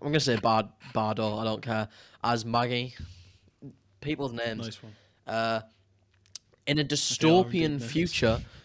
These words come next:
Speaker 1: crime is out of control, and New York City, Manhattan, has been turned into a maximum security prison where Air Force One is hijacked and crashed into the island. Uh, Snake Plissken,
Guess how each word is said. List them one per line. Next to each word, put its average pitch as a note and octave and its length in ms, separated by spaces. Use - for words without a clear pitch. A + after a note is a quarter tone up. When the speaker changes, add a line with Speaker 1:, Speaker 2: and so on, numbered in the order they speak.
Speaker 1:
crime D3 500
is A#2+ 200
out B2+ 240
of B2+ 120
control, B2 720
and B2 240
New C#3 140
York D3 400
City, D3 340
Manhattan, B2 840
has A#2+ 140
been A#2+ 240
turned C3 340
into B2 240
a A#2 60
maximum B2 560
security C3+ 560
prison B2 480
where A#2+ 320
Air C#3+ 200
Force C3 360
One B2 400
is A#2+ 200
hijacked C3 760
and A#2 160
crashed - 420
into A#2 240
the A#2 140
island. A#2 480
Uh, A2+ 300
Snake D3+ 760
Plissken, D3 600